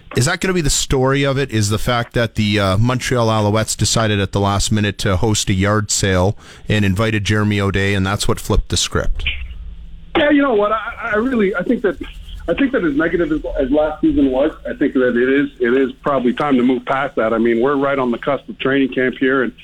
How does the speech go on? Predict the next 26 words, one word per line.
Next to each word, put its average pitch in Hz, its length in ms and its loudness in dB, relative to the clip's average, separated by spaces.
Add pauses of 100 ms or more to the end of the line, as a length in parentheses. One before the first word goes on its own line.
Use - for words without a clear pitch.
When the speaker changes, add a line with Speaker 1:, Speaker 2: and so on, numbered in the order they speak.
(280)
Speaker 2:
you 135 100 2
know, 127 120 0
every 156 300 0
single 143 260 0
year 139 220 0
is 127 80 -4
a 123 40 -6
different 143 380 0
year, 139 220 2
whether 127 280 2
you 120 160 2
last 135 300 -2
place 151 220 0
in 151 60 0
the 139 80 2
league 143 200 2
or 123 60 0
you 127 120 -4
win 135 180 2
the 123 80 0
Grey 127 200 -2
Cup. 147 320 -4
You 117 100 -8
know, 127 180 0
it's, 127 220 -2
uh, 110 180 -2